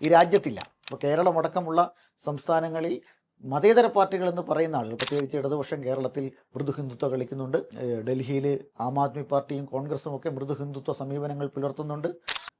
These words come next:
അത്തരം സമീപനങ്ങൾ പുലർത്തുന്നതിൽ ആവശ്യമില്ല. എപ്പോഴും വോട്ട് ഭിന്നിപ്പിക്കുന്നു, വോട്ട് ഭിന്നിപ്പിക്കുന്നു എന്ന വാക്ക് പറയാതെ ഇവിടുത്തെ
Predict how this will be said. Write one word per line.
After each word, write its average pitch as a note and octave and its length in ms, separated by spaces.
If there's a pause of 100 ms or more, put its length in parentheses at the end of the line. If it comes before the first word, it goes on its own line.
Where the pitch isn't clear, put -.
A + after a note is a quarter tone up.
അത്തരം D4+ 320
സമീപനങ്ങൾ F#3+ 560
പുലർത്തുന്നതിൽ D#3 640 (100)
ആവശ്യമില്ല. B2+ 760
എപ്പോഴും B3+ 460 (320)
വോട്ട് A#3 320
ഭിന്നിപ്പിക്കുന്നു, G3+ 580
വോട്ട് F#3+ 320
ഭിന്നിപ്പിക്കുന്നു F3 760
എന്ന C#3+ 180
വാക്ക് C3 340
പറയാതെ G#2+ 560 (380)
ഇവിടുത്തെ B2 480